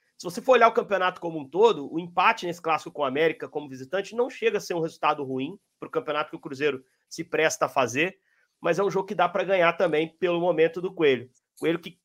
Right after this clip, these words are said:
como eu disse, teve, vai ter uma viradinha psicológica, porque empatou fora de casa com o Bragantino,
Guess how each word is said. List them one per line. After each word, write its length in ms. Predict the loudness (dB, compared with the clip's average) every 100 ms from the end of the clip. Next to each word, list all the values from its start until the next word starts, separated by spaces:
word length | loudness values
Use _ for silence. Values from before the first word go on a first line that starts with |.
| _
como 140 | -2
eu 60 | 0
disse, 320 | -2 -4 0
teve, 200 | 2 2
vai 180 | 2 0
ter 140 | 2 2
uma 120 | 2
viradinha 540 | 4 4 4 0 -6
psicológica, 840 | -6 -12 -2 2 6 6 4 -2 -16
porque 240 | -12 -12
empatou 480 | -4 -2 2 2 2
fora 180 | 0 -6
de 80 |
casa 240 | 0 0 2
com 80 | 2
o 40 |
Bragantino, 600 | 2 0 -6 -6 -6 -8